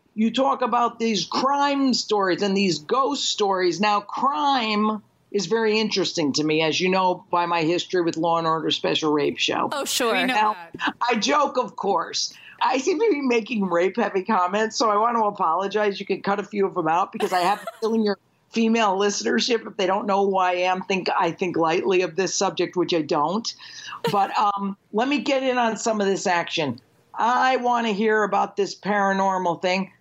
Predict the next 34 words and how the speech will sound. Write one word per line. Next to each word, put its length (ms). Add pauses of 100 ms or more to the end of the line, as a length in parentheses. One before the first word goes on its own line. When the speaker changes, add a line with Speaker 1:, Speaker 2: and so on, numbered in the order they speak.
Speaker 1:
'cause 160
I 100
don't 220
believe 440
in 120
any 320
of 160
it. 180 (100)
Speaker 3:
I 100
Speaker 1:
So 100
Speaker 3:
know 60
Speaker 1:
I 60
Speaker 3:
that. 80
Speaker 1:
think 180 (220)
you 60
already 240
know 260
what 180
my 200
reaction 640
is. 280 (180)
So 200
hit 260
us 320
with 320
your 320
paranormal 720
story. 720 (120)
Speaker 3:
I 140
knew 420
coming 280
into 200
this 380
that 360